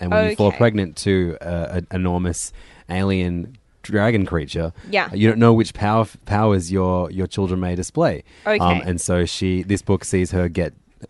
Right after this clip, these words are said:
Speaker 1: shocked from whatever's inside of her.
Speaker 2: Okay.
Speaker 1: Um, and, uh, is hospitalized. Um,
Speaker 2: What's that got to do with her fucking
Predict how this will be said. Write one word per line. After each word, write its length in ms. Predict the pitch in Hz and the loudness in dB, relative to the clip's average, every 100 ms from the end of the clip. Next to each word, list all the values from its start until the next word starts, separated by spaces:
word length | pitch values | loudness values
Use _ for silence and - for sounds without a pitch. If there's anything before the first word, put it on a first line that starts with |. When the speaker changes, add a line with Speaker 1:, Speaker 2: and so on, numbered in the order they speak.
| _ | _
Speaker 1:
shocked 560 | - - 107 - - - _ _ _ | -8 2 4 2 -8 -16 _ _ _
from 200 | - 95 | -4 0
whatever's 340 | 90 90 87 82 | 2 0 0 -4
inside 380 | 82 87 85 87 | -6 -2 -2 -2
of 80 | |
her. 280 | 80 73 78 _ _ - | -2 -4 -6 _ _ -8
Speaker 2:
Okay. 320 | 220 214 160 180 | -8 -6 -6 -4
Speaker 1:
Um, 400 | 85 - 78 80 - _ | -4 -4 -6 -8 -12 _
and, 480 | 90 85 82 82 82 | -6 -4 -4 -4 -6
uh, 420 | 80 78 78 78 - _ _ _ _ _ - _ _ _ - - _ - | -6 -4 -6 -8 -12 _ _ _ _ _ -20 _ _ _ -20 -20 _ -8
is 160 | 92 | -6
hospitalized. 880 | 78 92 - 85 73 69 71 - - _ - | 0 -2 0 -2 -2 -6 -10 -14 -16 _ -12
Um, 120 | 78 | -4
Speaker 2:
What's 160 | 349 - | -4 -2
that 160 | 359 | -2
got 120 | 349 349 | -2 -4
to 80 | 311 | -6
do 180 | 381 359 | -4 -4
with 140 | 269 | -4
her 160 | 320 302 - | -6 -8 -14
fucking 480 | - 330 339 330 | -10 -10 -10 -14